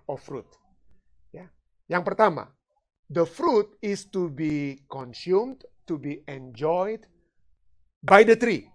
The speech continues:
Right or wrong? Wrong. The fruit are to be enjoyed, eh, buah itu akan dinikmati oleh siapa? Oleh pohon itu?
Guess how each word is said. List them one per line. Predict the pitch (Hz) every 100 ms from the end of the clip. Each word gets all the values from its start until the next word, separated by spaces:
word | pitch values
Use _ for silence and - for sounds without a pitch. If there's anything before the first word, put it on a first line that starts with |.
| _ -
Right | 202 269
or | 254 190
wrong? | 151 - _ _ _ _ _ _ _ _ _ _ _ _ _ _ _ _ -
Wrong. | 160 208 - _ - _ _ - 156
The | 160
fruit | - - 220 294 320 - _ _ _ _ _ _ _ _ _ -
are | 165
to | 160 160
be | 147 147
enjoyed, | 139 131 123 143 143 160 196 247 - _ -
eh, | 165 165 _ _ 156
buah | 143 247 247
itu | 202
akan | 247 208 180
dinikmati | 170 170 170 156 185
oleh | 190 165
siapa? | 196 175 101 - _ _ _ -
Oleh | 165 170
pohon | 185 175 180
itu? | 165 277